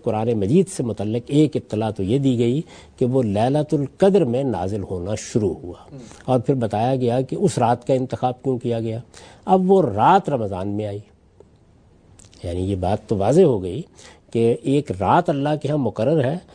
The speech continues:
وہ رات ہزار مہینوں سے بہتر ہے۔ اس میں بعض بڑے غیر معمولی نوعیت کے معاملات طے کیے جاتے ہیں، اس میں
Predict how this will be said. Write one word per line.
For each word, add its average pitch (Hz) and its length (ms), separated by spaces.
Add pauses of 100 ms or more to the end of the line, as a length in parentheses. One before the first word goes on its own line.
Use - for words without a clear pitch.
(200)
وہ 117 140
رات 107 340
ہزار 101 240
مہینوں 120 380
سے 139 120
بہتر 104 360
ہے۔ 110 140 (400)
اس 156 260
میں 180 100
بعض 131 420 (140)
بڑے 190 260
غیر 147 160
معمولی 127 440
نوعیت 117 480
کے 131 100
معاملات 107 520
طے 113 140
کیے 131 220
جاتے 135 340
ہیں، 131 160 (360)
اس 151 200
میں 170 120